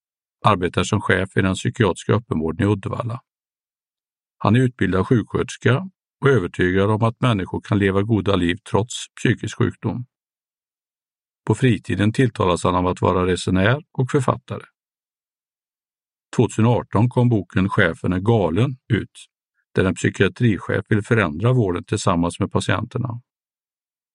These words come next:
Året innan gavs I skuggan av Nina och Henrik ut. En roman om hur det kan vara att finnas i närheten av någon som hanterar en psykossjukdom eller en alkoholism.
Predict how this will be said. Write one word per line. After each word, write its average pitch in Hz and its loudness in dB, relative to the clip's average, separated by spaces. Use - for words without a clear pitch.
Året 98 0
innan 107 2
gavs 107 0
I 120 0
skuggan 95 0
av 92 0
Nina 98 2
och 90 -2
Henrik 92 0
ut. - -6
En 95 2
roman 104 0
om 101 0
hur 98 0
det 95 0
kan 98 0
vara 98 2
att 87 -6
finnas 87 -2
i 101 0
närheten 92 0
av 104 2
någon 95 0
som - -4
hanterar 92 0
en 98 -6
psykossjukdom - -2
eller 131 2
en 139 0
alkoholism. 131 -2